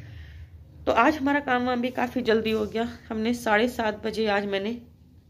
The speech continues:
खाना वाना निपटा लिया था, क्योंकि यही था कि यार पता है बहुत टेंशन होती है, इतने दिन से टेंशन, टेंशन में ही हो रहा है। तो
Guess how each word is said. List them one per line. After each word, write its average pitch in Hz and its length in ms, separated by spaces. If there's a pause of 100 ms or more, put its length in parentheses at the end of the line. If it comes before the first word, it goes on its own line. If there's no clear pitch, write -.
(1080)
खाना 208 220
वाना 202 160
निपटा 202 340
लिया 196 160
था, 214 120
क्योंकि 214 400 (680)
यही 247 220
था 254 200
कि 247 180
यार 247 280 (380)
पता 277 180
है 269 280
बहुत 277 280
टेंशन 262 420
होती 220 280
है, 214 100
इतने 247 220
दिन 233 160
से 262 120
टेंशन, 247 400
टेंशन 240 420
में 233 140
ही 220 140 (280)
हो 220 200
रहा 214 120
है। 240 240 (520)
तो 214 380